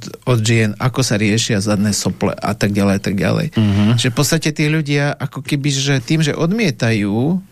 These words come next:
Speaker 1: sa vzdelávať, tak oni sa v podstate stávajú kvázi obeťami života, lebo on nemá tie vedomosti. Ale to je do istej miery aj problém to, že tí ľudia sa stávajú neslobodní, lebo v podstate, keď ty nemáš nejakú vedomosť,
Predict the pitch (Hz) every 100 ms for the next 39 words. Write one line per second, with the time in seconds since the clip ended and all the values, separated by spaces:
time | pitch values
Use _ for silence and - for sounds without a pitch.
0 | - - - 101 110 110 98 95 85 90
1 | 104 165 - - - _ _ _ _ -
2 | - - - - _ _ - 123 - -
3 | 151 202 160 139 147 165 - - - 120
4 | 139 139 143 - - 131 135 135 131 123
5 | 127 131 135 135 170 180 185 143 143 120
6 | 175 180 - 110 110 127 170 208 131 107
7 | 113 151 151 107 104 - - - - 117
8 | 120 139 131 147 151 - 139 143 147 147
9 | - 127 123 147 151 135 117 139 139 139
10 | 131 147 135 135 - 147 139 135 160 185
11 | 147 113 107 104 98 107 - 117 - 120
12 | 120 127 135 135 127 127 123 123 - 120
13 | 104 - 127 156 170 -